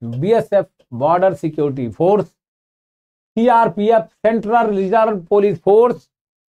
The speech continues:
आगे आते हैं, इस पर भी चर्चा होती है। डीआरडीओ, Defense Research and Development Organization,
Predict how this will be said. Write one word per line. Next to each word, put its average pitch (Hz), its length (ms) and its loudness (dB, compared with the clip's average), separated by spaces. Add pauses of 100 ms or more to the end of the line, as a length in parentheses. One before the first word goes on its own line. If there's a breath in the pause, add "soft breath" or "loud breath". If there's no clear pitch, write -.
(140)
आगे 214 240 2
आते 220 340 4
हैं, 233 300 0
इस 185 140 -6
पर 220 200 2
भी 208 140 -2
चर्चा 202 340 0
होती 190 280 0
है। 196 80 0
डीआरडीओ, 214 600 2
Defense 208 440 -4
Research 190 500 -2
and 180 320 -8
Development 170 720 -4
Organization, 170 920 -2